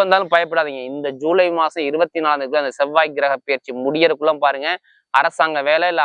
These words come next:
அரசு மூலம் அனுகூலம், வெளிநாடு யோகம், வெளியூர் யோகம், வீடு கட்டுறது, வண்டி வாங்குறது, வாகனம் வாங்குறது, தூரத்துல போகக்கூடிய அமைப்பு எல்லாமே சூப்பரா இருக்கு, பர்ஃபெக்டா இருக்கு, பாத்துக்குங்க. எது வந்தாலும் எதிர்த்து நின்னு நிக்கக்கூடிய தைரியம் உங்கள்கிட்ட நிறைய இருக்கும்.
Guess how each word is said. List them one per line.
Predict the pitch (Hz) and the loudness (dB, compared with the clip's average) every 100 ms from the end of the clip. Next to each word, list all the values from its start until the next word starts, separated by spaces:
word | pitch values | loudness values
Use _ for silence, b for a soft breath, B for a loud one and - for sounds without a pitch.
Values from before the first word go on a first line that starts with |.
| 143 | 0
அரசு | 160 170 | -4 -8
மூலம் | 160 160 143 | -6 -2 -2
அனுகூலம், | 160 160 180 156 | -2 -2 -2 -2
வெளிநாடு | 160 165 156 151 | 0 0 0 -2
யோகம், | 156 165 | -4 -2
வெளியூர் | 156 165 160 151 | -2 -2 -2 -2
யோகம், | 151 185 - _ _ 151 | 0 0 -2 _ _ 0
வீடு | 180 170 | 2 2
கட்டுறது, | 160 - 165 170 | -2 -2 -2 0
வண்டி | 156 160 165 | 0 0 -2
வாங்குறது, | 156 147 175 160 | -2 -2 -4 -2
வாகனம் | 160 170 160 | -2 -4 -4
வாங்குறது, | 151 156 170 160 | -4 -4 -6 -2
தூரத்துல | 170 165 156 151 | -2 0 -4 -4
போகக்கூடிய | 143 147 139 | -4 0 -2
அமைப்பு | 151 175 156 | -2 -2 0
எல்லாமே | 147 156 165 - | 0 0 -4 -4
சூப்பரா | 185 185 180 160 | -4 -2 0 0
இருக்கு, | 147 202 - _ | 0 -10 -16 _
பர்ஃபெக்டா | 170 170 190 170 170 | -2 0 -2 0 -2
இருக்கு, | 151 156 143 | -2 -4 -4
பாத்துக்குங்க. | 127 110 95 90 _ _ _ _ | -4 -10 -12 -18 _ _ _ _
எது | 147 170 202 | 2 4 4
வந்தாலும் | 196 185 190 190 | 4 4 4 2
எதிர்த்து | 180 180 175 | 0 0 0
நின்னு | 175 165 | 2 0
நிக்கக்கூடிய | 160 - 151 143 120 | -2 0 2 2 2
தைரியம் | 151 175 170 | 2 2 0
உங்கள்கிட்ட | 143 139 135 | 0 -2 -2
நிறைய | 139 135 | 0 -2
இருக்கும். | 120 98 | -4 -10